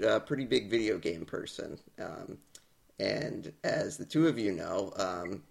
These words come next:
in our group chat, I mentioned, uh, last week that, um, I'm, I was going to be talking about video games, and things are gonna get very, very, uh, very weird, you know, nerd-wise. Like, you know,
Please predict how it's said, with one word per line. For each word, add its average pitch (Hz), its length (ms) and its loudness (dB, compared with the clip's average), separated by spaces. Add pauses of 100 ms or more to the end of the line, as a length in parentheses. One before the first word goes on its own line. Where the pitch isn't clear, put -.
(480)
in 113 140 6
our 101 200 6
group 143 260 2
chat, 101 380 6
I 101 120 6
mentioned, 110 640 4
uh, 113 180 4
last 107 380 2
week 107 360 -2
that, 90 280 0 (680)
um, 98 480 2 (1800)
I'm, 110 240 6
I 113 100 10
was 110 160 6
going 160 220 8
to 123 40 4
be 113 100 4
talking 110 420 2
about 101 180 4
video 104 320 2
games, 98 420 -2
and - 180 -2
things 120 220 2
are - 80 0
gonna 120 160 0
get 113 280 0
very, 92 420 0
very, 78 520 -4
uh, 117 300 -6 (580)
very 143 360 8
weird, - 520 2
you 104 160 -2
know, 107 140 2
nerd-wise. 98 720 2
Like, - 340 -4
you 98 140 -4
know, 92 200 -6